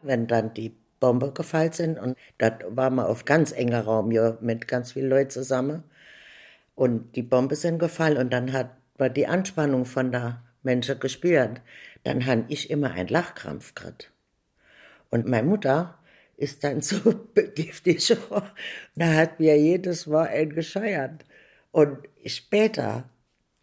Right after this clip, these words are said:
als ich erwachsen war und ich darüber nachgedacht habe, da ist mir gekommen, dass das eine Angst-, äh, äh, Reaktion war.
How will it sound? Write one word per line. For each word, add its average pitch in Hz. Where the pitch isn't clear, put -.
als 120
ich 110
erwachsen 127
war 104
und 87
ich 117
darüber 113
nachgedacht 135
habe, 120
da 104
ist -
mir 120
gekommen, 131
dass 120
das -
eine 117
Angst-, 185
äh, 143
äh, 139
Reaktion 117
war. 87